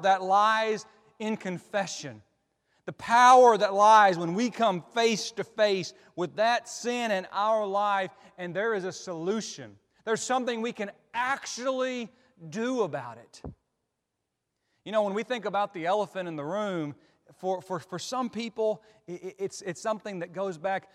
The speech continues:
many, many years in their life. Uh, and, and whether you're a teenager or you're an old-timer,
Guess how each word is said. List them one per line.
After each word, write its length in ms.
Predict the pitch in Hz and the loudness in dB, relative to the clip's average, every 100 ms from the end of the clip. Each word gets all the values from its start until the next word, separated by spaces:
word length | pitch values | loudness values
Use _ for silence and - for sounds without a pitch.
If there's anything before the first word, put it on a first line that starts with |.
| _ _ - | _ _ -14
many, 400 | 196 202 226 226 | -8 -6 -6 -6
many 260 | 208 208 | -8 -8
years 420 | 196 190 185 170 147 | -10 -8 -6 -6 -8
in 100 | 165 | -6
their 140 | 156 | -6
life. 380 | 151 135 117 110 _ _ _ _ _ _ _ _ - | -4 -6 -6 -14 _ _ _ _ _ _ _ _ -12
Uh, 240 | 143 147 - - _ _ 175 | -8 -8 -10 -14 _ _ -14
and, 140 | 175 | -14
and 100 | 175 | -8
whether 180 | 202 202 | -4 -4
you're 180 | 214 196 | -2 -4
a 40 | |
teenager 600 | 180 226 220 220 202 220 | -4 -8 -4 -6 -4 -4
or 100 | 196 | -2
you're 200 | 180 202 | -4 -4
an 60 | 185 | -2
old-timer, 720 | 196 214 175 208 208 208 202 | -2 -4 -6 -4 -4 -4 -8